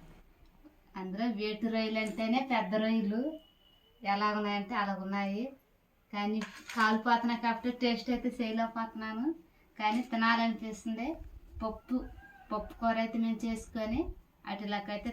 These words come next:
తాలింపు అయితే అలా పెట్టి ఇవైతే తింటాము. ప్రస్తుతానికైతే మేము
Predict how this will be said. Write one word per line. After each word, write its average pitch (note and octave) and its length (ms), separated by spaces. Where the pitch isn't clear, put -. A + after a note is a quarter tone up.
తాలింపు G#3 380
అయితే G3 180
అలా G3 180
పెట్టి F#3+ 300
ఇవైతే F#3+ 400
తింటాము. G3+ 440
ప్రస్తుతానికైతే B3 800
మేము B3+ 220